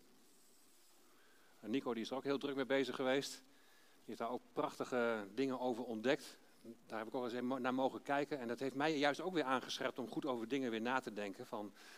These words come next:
want hij stelde wel een bepaalde vraag dat ik dacht van, oh, wacht even. Daar moet ik toch nog even wat dieper weer induiken.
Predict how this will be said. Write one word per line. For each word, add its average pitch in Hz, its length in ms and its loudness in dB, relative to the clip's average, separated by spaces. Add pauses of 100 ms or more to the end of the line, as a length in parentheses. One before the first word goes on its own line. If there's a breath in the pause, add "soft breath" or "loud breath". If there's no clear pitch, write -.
(440 loud breath)
want 143 140 -6
hij 110 80 0
stelde 104 240 -2
wel 104 80 0
een 107 60 0
bepaalde 120 340 0
vraag 139 280 0
dat 135 100 -2
ik 123 60 -4
dacht 135 140 -2
van, 139 140 -4
oh, 160 180 4
wacht - 140 -2
even. 139 380 2 (1800 loud breath)
Daar 147 100 4
moet 151 80 2
ik 127 60 -4
toch 165 100 2
nog 147 100 -4
even 147 160 0
wat 127 120 0
dieper 147 220 0
weer 123 140 2
induiken. 120 520 2